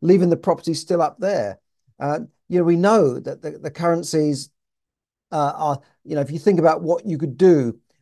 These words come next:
with, with, uh, ten pounds or twenty pounds or a hundred pounds just twenty or thirty years ago and what you can do with it now, you can see what's happening. So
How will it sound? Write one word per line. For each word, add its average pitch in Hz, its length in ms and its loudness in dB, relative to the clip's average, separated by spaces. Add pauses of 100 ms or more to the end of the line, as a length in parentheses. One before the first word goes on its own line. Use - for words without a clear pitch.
with, 139 380 -2
with, 147 340 -8 (420)
uh, 143 120 -6 (120)
ten 175 280 -2
pounds 165 300 -2
or 131 100 -2
twenty 151 360 -4
pounds 147 240 -2
or 135 80 0
a 131 40 -2
hundred 156 340 -4
pounds 127 400 -6 (240)
just 156 200 -6
twenty 160 300 0
or 143 60 2
thirty 139 280 0
years 165 280 4
ago 127 120 -2
and 135 100 -4
what 175 160 -4
you 147 60 -14
can 143 100 -6
do 151 120 -2
with 135 100 -6
it 151 120 -4
now, 151 380 -6 (180)
you 170 140 -2
can 185 120 -6
see 180 160 0
what's 160 200 0
happening. 110 500 -6 (360)
So - 300 2